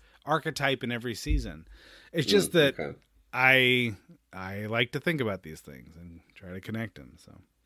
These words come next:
Speaker 2: Yeah, yeah. No, I get it.
Speaker 1: All right.
Speaker 2: Yeah, so it's given me, it's given me something that I'm, I,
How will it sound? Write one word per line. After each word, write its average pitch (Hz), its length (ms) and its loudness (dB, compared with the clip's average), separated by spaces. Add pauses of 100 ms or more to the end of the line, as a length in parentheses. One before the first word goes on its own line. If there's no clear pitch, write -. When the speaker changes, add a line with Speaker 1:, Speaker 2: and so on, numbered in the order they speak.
(140)
Speaker 2:
Yeah, 76 260 -2
yeah. 69 220 -2
No, 98 160 0
I 101 80 2
get 78 140 -2
it. 76 80 -8 (500)
Speaker 1:
All 151 60 -2
right. 143 360 6
Speaker 2:
Yeah, 107 200 10
so 131 160 4
it's 127 140 4
given 131 280 4
me, 120 100 6
it's 113 200 2
given 139 180 8
me 123 80 6
something 98 460 4
that 85 180 2
I'm, 82 360 0 (400)
I, 87 200 4